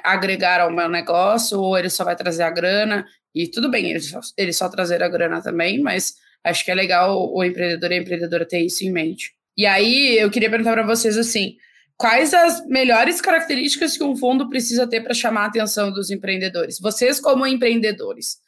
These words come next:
o que que vocês olham pro fundo e pensam, "Nossa, esse é um fundo muito bom"?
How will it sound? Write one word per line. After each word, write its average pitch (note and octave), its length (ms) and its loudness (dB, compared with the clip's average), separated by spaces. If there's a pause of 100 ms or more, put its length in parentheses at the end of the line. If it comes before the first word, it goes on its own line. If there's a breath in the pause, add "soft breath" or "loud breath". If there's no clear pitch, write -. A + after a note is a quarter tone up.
(240)
o A#3 100 -2
que D#4 160 0
que F4+ 100 0
vocês D#4+ 440 2
olham B3+ 440 2 (380 soft breath)
pro B3 140 0
fundo B3+ 340 0
e D4 60 -2
pensam, G#3 380 0
"Nossa, G#3 440 -2
esse B3+ 320 4
é D4 40 2
um C#4 120 -4
fundo B3+ 300 -2
muito A#3+ 260 0
bom"? F#3 300 -2